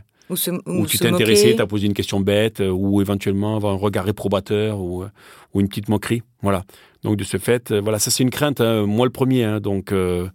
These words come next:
Speaker 1: C'est-à-dire ?
Speaker 2: bah, c'est-à-dire que, euh, par exemple, euh, bah, on va donner la vitamine, euh, pour la première fois, et puis il y a une goutte qui va tomber, euh, sur le côté, parfois, ah, bah, ouais, alors on va se prendre une réflexion,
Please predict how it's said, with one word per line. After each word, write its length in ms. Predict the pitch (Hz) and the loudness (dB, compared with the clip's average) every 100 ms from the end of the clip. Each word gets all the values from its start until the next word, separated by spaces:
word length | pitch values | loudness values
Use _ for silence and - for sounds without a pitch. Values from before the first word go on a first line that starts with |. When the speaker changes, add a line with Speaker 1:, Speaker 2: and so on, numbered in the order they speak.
| - | -14
Speaker 1:
C'est-à-dire ? 440 | - - 165 160 156 | -12 -2 -2 -2 -6
Speaker 2:
bah, 180 | 120 104 | 0 0
c'est-à-dire 500 | 101 101 104 123 120 | 0 -2 -2 0 -2
que, 120 | 107 | -2
euh, 500 | 110 127 110 98 98 95 - - | 0 2 2 0 -2 -6 -18 -16
par 140 | - 92 | -4 -4
exemple, 440 | 95 117 143 127 | 0 0 0 0
euh, 140 | 101 101 | 0 0
bah, 160 | 98 | 0
on 60 | 101 | 0
va 100 | 110 | 0
donner 220 | 110 120 | 0 2
la 80 | 123 | 2
vitamine, 540 | 117 113 113 123 170 | 0 0 0 2 2
euh, 160 | 139 110 | 2 0
pour 140 | 104 | -2
la 60 | 113 | -2
première 280 | - 123 107 | 0 -2 0
fois, 340 | 135 151 185 - - - | 0 2 0 -6 -10 -8
et 80 | |
puis 140 | 104 123 | -2 0
il 20 | |
y 20 | |
a 40 | 127 | 2
une 40 | |
goutte 180 | 139 160 | 0 -2
qui 80 | 117 | -4
va 80 | |
tomber, 360 | 110 123 120 135 | -2 -2 2 4
euh, 140 | 123 | 4
sur 120 | 107 123 | 2 0
le 60 | |
côté, 340 | 107 117 151 175 | 2 2 4 2
parfois, 440 | 127 - 120 160 | 0 -4 -4 -2
ah, 40 | |
bah, 220 | 147 120 170 | -2 -2 0
ouais, 160 | 180 | 0
alors 200 | 131 113 | 0 -2
on 20 | |
va 80 | 120 | -2
se 80 | 131 | -4
prendre 180 | 160 160 | -2 0
une 80 | 139 | -2
réflexion, 500 | 131 131 - 175 | -2 -2 0 0